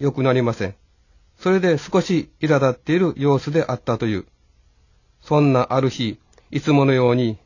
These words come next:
新興宗教の信者さんが来て話をされ、え、最後に、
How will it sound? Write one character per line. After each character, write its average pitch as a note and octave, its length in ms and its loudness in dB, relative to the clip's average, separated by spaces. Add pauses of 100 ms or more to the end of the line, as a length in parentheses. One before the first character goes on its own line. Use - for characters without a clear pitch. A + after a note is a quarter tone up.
(220)
新 C#3+ 340 0
興 C3+ 200 0
宗 C3 280 -2
教 B2 240 0
の B2 100 2
信 D3+ 240 0
者 C#3+ 140 0
さ B2+ 160 0
ん B2 80 2
が A#2 120 0
来 - 120 -12
て G2+ 220 -4 (420)
話 C#3+ 360 2
を B2 120 0
さ C#3+ 160 -2
れ、 C#3+ 240 0 (180)
え、 A#2+ 140 -6
最 D3+ 240 2
後 C3 140 2
に、 A2 180 -2